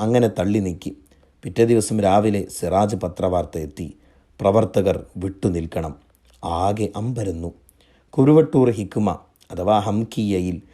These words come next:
കിട്ടാവുന്നവരെയൊക്കെയും വിളിച്ചു. പേരോടും പൊന്മളയും നല്ല കളി കളിച്ചിട്ടുണ്ട്. എ പി ഉസ്താദ്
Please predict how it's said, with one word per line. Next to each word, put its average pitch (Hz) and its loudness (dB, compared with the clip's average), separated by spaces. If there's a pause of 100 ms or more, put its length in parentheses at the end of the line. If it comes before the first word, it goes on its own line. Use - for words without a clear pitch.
(100)
കിട്ടാവുന്നവരെയൊക്കെയും 127 4
വിളിച്ചു. 92 -2 (560)
പേരോടും 110 4
പൊന്മളയും 123 2
നല്ല 95 2
കളി 113 2
കളിച്ചിട്ടുണ്ട്. 113 0 (540)
എ 117 2
പി 127 2
ഉസ്താദ് 107 0